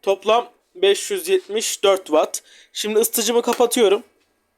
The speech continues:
Bakalım mini buzdolabımız ne kadar güç çekiyor. Elli yedi watt, elli sekiz watt, dört nokta elli üç amper mini buzdolabımız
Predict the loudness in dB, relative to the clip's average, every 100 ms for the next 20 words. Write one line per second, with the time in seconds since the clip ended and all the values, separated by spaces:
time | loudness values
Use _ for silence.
0 | _ _ _ _ _ _ _ _ _ _
1 | _ -6 -2 -2 -2 -4 -4 -4 -2 -2
2 | -2 -6 -6 -4 0 0 0 -6 -8 -8
3 | -4 -4 -4 _ _ _ _ _ _ _
4 | _ _ _ _ _ _ _ _ _ _
5 | _ _ _ _ _ _ _ _ _ _
6 | -6 -4 -2 0 2 0 0 -2 -2 -2
7 | 0 -2 -2 -6 -4 -4 -4 -8 -16 _
8 | _ _ _ _ -2 -2 -2 -8 -2 -2
9 | 0 -2 -6 -2 -4 0 0 0 -8 _
10 | _ _ -6 -2 -2 -2 -2 2 2 2
11 | 0 0 -4